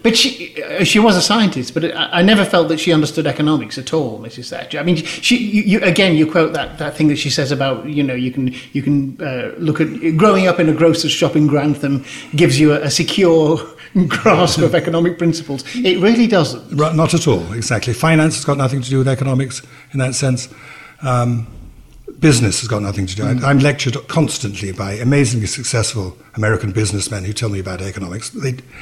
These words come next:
Speaker 2: it's not economics they're talking about. They're talking about business. It's a
Speaker 1: Mm.
Speaker 2: totally different thing.
Speaker 1: After the,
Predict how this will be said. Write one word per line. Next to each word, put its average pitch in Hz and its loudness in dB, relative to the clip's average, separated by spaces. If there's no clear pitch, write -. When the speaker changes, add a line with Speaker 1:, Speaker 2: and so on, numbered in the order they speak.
Speaker 2:
it's 165 -8
not 160 -2
economics 131 -2
they're 98 -6
talking 101 -8
about. 95 -8
They're 123 -4
talking 139 -6
about 147 -4
business. 151 -2
It's 127 -10
a 131 -2
Speaker 1:
Mm. 147 4
Speaker 2:
totally 131 2
different 120 -4
thing. 123 -4
Speaker 1:
After 247 2
the, 170 0